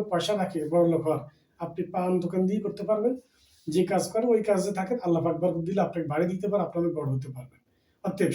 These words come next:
সাবধান, আমি বলবো না আপনারা যৌথ ব্যবসা করবেন না, এটার মতো কষ্টদায়ক পৃথিবীতে আর কিছু নেই।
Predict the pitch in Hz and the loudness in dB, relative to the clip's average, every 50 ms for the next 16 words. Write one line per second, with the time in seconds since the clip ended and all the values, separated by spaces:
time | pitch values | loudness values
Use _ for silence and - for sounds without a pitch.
0 | - - 127 123 120 - 131 123 127 - - _ _ 135 151 139 131 143 156 156 | -2 -4 -4 -4 -6 -6 -8 -8 -8 -12 -18 _ _ -6 -4 -4 -2 0 0 0
1 | 151 151 160 160 151 143 - 151 160 170 180 170 - _ _ _ _ - 139 147 | 0 0 -4 -4 -4 -8 -8 -8 -8 -8 -8 -8 -14 _ _ _ _ -8 -4 -4
2 | 135 143 147 131 - - 135 131 135 120 113 117 117 117 113 - _ _ _ _ | -2 -2 -4 -6 -6 -8 -10 -10 -10 -12 -12 -12 -16 -18 -20 -20 _ _ _ _
3 | _ _ _ _ _ _ 160 135 160 165 160 160 156 151 165 156 - - - - | _ _ _ _ _ _ -4 0 2 2 2 2 0 0 -2 -2 -2 -4 -6 -6
4 | - 240 202 202 185 151 135 127 - - - _ _ - 143 139 156 165 165 160 | -6 -4 -4 -2 -2 -2 -2 -4 -8 -12 -20 _ _ -10 -10 -6 -4 -6 -6 -4
5 | 156 135 127 139 156 170 175 170 170 165 - - - 131 - - 131 117 - 123 | -6 -6 -6 -6 -4 -2 -2 -2 -2 -4 -6 -8 -12 -14 -14 -12 -12 -12 -12 -14